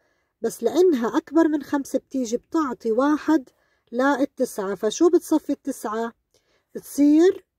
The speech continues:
زائد واحد اللي هي عشرة، فبالتالي هذا الرقم كلياته تقرب للرقم عشرة. هذا رقم صحيح، كان تسعة يعني عدد كلي،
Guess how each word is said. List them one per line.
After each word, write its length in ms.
زائد 380
واحد 400
اللي 260
هي 40
عشرة، 460
فبالتالي 580
هذا 360
الرقم 380
كلياته 960
تقرب 440
للرقم 640
عشرة. 600
هذا 300
رقم 280
صحيح، 600
كان 300
تسعة 460
يعني 200
عدد 280
كلي، 320